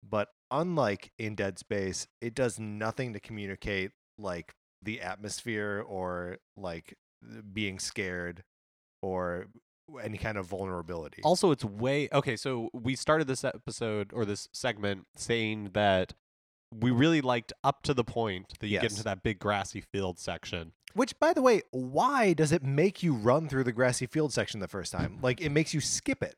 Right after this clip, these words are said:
Speaker 2: <laughs> I don't know. I don't know.
Speaker 1: I just wanted to run around and play in it. The sky was
Speaker 2: Uh,
Speaker 1: blue.
Speaker 2: maybe that's why they,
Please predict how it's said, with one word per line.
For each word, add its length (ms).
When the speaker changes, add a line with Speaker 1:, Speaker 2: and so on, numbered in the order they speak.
Speaker 2:
<laughs> 120
I 1300
don't 360
know. 220
I 220
don't 220
know. 320
Speaker 1:
I 100
just 180
wanted 260
to 80
run 220
around 240
and 120
play 240
in 80
it. 180
The 100
sky 400
was 200
Speaker 2:
Uh, 40
Speaker 1:
blue. 540
Speaker 2:
maybe 260
that's 240
why 100
they, 200